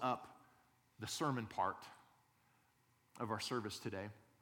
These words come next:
So I'm gonna ask you to bow your heads. We do this on, on a regular basis because,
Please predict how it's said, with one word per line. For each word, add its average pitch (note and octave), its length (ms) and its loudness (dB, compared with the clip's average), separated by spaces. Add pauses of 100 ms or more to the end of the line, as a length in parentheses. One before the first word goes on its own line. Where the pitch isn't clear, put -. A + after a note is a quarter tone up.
(300)
So - 120 2
I'm E3+ 60 4
gonna F#3 120 8
ask C#3+ 240 6
you D3 60 6
to B2+ 60 4
bow B2 220 8
your B2 140 4
heads. A2 300 0
We C3+ 80 4
do C3 140 6
this C3+ 180 4
on, A#2+ 280 6
on A#2+ 100 2
a A2+ 60 2
regular A#2+ 340 4
basis A#2 540 2 (100)
because, C#3 500 8